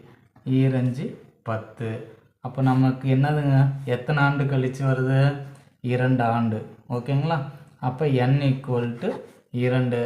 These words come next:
அப்ப ஆப்ஷன், எந்த ஆப்ஷன் கரெக்ட் பாருங்க? இரண்டாவது ஆப்ஷன் B. ஓகேங்களா? அடுத்தது இதே மாதிரி கணக்குகளை எப்படி ஈஸியா கண்டுபிடிக்கலான்றது அடுத்த வீடியோல பார்க்கலாம்.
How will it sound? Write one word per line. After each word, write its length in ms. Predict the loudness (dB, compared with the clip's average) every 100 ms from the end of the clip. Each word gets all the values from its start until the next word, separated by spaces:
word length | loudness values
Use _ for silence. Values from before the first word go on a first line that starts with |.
| -4 -2
அப்ப 120 | 4 6
ஆப்ஷன், 340 | 6 2 0 4
எந்த 160 | 4 4
ஆப்ஷன் 340 | 2 0 -2 0
கரெக்ட் 300 | -2 -4 -4 -4
பாருங்க? 300 | -2 -2 -2 -4 -10 -20 _ _ _ _ _ _ _ -10 -2
இரண்டாவது 420 | 2 4 6 6 2
ஆப்ஷன் 280 | -2 -4 -6 -8 -10 -4
B. 140 | -2 -4 -8 -20 _ _ _ _ _ _ _ _ _ _ -8 -6
ஓகேங்களா? 400 | -2 -2 -2 -4 -8 -20 _ -8 2
அடுத்தது 480 | 2 2 0 2 2 0 -6 -18 -20 _ _ _ _ _ _ _ _ 0
இதே 240 | 4 4 4 4
மாதிரி 300 | 4 2 2 -2 -4 0
கணக்குகளை 580 | 2 2 2 2 2 2 0
எப்படி 240 | 0 -2 2 4
ஈஸியா 260 | 4 2 0 2
கண்டுபிடிக்கலான்றது 1000 | 2 2 2 0 2 0 0 -2 -2 -4 -6 -20 -6 0
அடுத்த 300 | 2 2 2 2
வீடியோல 340 | 4 4 4 2 0
பார்க்கலாம். 420 | -2 -2 -2